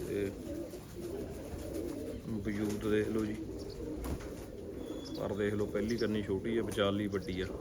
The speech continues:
ਪਹਿਲੀ ਔਰ ਤੀਜੀ ਸੇਮ ਨੇ, ਵਿਚਾਲੇ ਵਾਲੀ ਵੱਡੀ ਆ ਜੀ, ਠੀਕ ਆ ਜੀ। ਇਹ ਝਾੜੇ ਪਿਆ ਹੋਇਆ, ਬੱਚੇ ਬੁੱਚੇ ਕੱਢ ਕੇ ਹਟਿਆ, ਹੁਣ ਤੋੜਿਆ ਜੋੜਾ। ਤੇ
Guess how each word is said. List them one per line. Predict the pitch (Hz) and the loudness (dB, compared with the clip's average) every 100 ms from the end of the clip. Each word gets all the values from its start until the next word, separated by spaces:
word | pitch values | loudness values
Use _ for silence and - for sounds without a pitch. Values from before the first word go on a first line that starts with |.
| - | 0
ਪਹਿਲੀ | 104 110 123 | 2 6 6
ਔਰ | 113 | 6
ਤੀਜੀ | 110 101 104 | 2 0 0
ਸੇਮ | 98 104 110 | 0 0 0
ਨੇ, | 120 - - - - | 0 -2 -6 -6 -4
ਵਿਚਾਲੇ | 101 98 98 101 | -2 0 2 4
ਵਾਲੀ | 101 | 4
ਵੱਡੀ | 98 92 95 | 2 0 -2
ਆ | |
ਜੀ, | 87 - - - - - - - - - - - - - | -2 -2 -4 -6 -8 -6 -4 -4 -4 -4 -4 -4 -4 -2
ਠੀਕ | - 110 | 0 4
ਆ | |
ਜੀ। | 107 104 - - - - - - - - | 4 2 -6 -6 -6 -8 -8 -10 -8 -2
ਇਹ | 104 | -2
ਝਾੜੇ | 104 123 117 110 | 2 6 8 8
ਪਿਆ | 113 107 | 6 4
ਹੋਇਆ, | 113 110 104 - - - - - - - - - | 4 -2 -6 -8 -6 -6 -6 -6 -6 -6 -4 0
ਬੱਚੇ | 104 - 110 | 0 0 -2
ਬੁੱਚੇ | 104 110 | 2 4
ਕੱਢ | 104 104 | 4 4
ਕੇ | 113 | 4
ਹਟਿਆ, | 107 101 | 6 4
ਹੁਣ | 104 104 | 2 0
ਤੋੜਿਆ | 98 95 101 | 2 2 2
ਜੋੜਾ। | 98 110 | 2 0
ਤੇ | - - - - - - - - - - - - - - - - - - | -2 -2 -2 -4 -6 -6 -4 -4 -4 -2 -2 -2 -4 -4 -4 -4 -4 -2